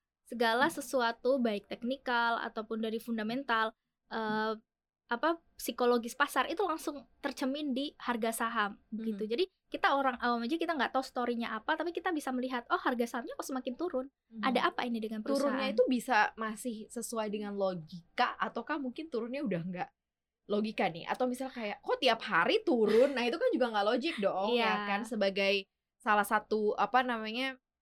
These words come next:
Speaker 2: pemegang saham, kita ngelihat saham yang kita pegang kok tiap hari turun gitu.
Speaker 1: Mm-mm.
Speaker 2: Tapi kalau case-nya contoh misal taruhlah Goto ya,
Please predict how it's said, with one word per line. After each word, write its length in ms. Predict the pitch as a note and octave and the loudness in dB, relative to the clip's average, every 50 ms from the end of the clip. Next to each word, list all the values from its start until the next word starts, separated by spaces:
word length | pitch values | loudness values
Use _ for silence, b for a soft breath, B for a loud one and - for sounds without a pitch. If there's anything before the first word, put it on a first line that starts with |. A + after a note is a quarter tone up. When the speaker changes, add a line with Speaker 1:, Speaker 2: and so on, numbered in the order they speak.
| _ _ _ _ _ _ _ - | _ _ _ _ _ _ _ -2
Speaker 2:
pemegang 400 | - C#4 A#3+ A#3+ G#3+ G#3 G#3 A3+ | 0 2 4 4 4 4 2 2
saham, 360 | - G#3 D#3 E3 G3+ C4+ F4+ | 2 2 2 4 4 2 2
kita 160 | E4+ D4+ - | 0 0 2
ngelihat 280 | F4+ F#4+ D#4 D4+ F4 F4 | 2 4 4 4 4 2
saham 240 | - D#4+ B3 B3+ G#3+ | 2 -2 -2 0 0
yang 100 | G#3 G#3 | 0 0
kita 160 | G3+ - F3 | 0 -2 -2
pegang 280 | E3+ E3+ E3+ G3 A3+ B3+ | -2 -4 -6 -8 -8 -6
kok 160 | - F#4+ - | -6 -6 -6
tiap 160 | D4 G#3+ - | -6 -8 -8
hari 240 | G3 F3 F3+ A#3+ - | -8 -8 -8 -8 -6
turun 520 | - F4+ F4+ - F4 F4 D4+ C#4 A#3+ A3 | -6 -4 -4 0 2 4 4 2 2 0
gitu. 280 | F#3+ D#3+ D#3+ - D3 A#2+ | -6 -8 -8 -8 -10 -10
Speaker 1:
Mm-mm. 320 | - A3+ - A3 A3 G#3 | -10 -10 -10 -10 -8 -4
Speaker 2:
Tapi 120 | A#3 A#3+ G4 G4+ | -2 0 2 4
kalau 240 | G#4 D#4 C#4 C4 - | 6 6 6 6 4
case-nya 500 | - - B3+ B3 B3 A3+ - A#3+ A3+ G#3 | 2 2 2 2 0 0 -4 -4 -2 0
contoh 360 | G#3+ G#3+ G#3+ G#3+ G3+ G#3+ G#3 | 2 2 2 2 2 2 2
misal 320 | G#3 G3 - G#3 G3+ - - _ | 0 0 -2 0 0 -2 -2 _
taruhlah 320 | - G#3 G#3 A3 B3 B3+ | -6 -4 -2 0 0 0
Goto 480 | C4+ G3+ F#3+ G3 F#3+ - - B3 G#3+ - | 2 2 2 2 2 4 6 6 6 6
ya, 160 | F3+ E3+ E3+ | 4 2 0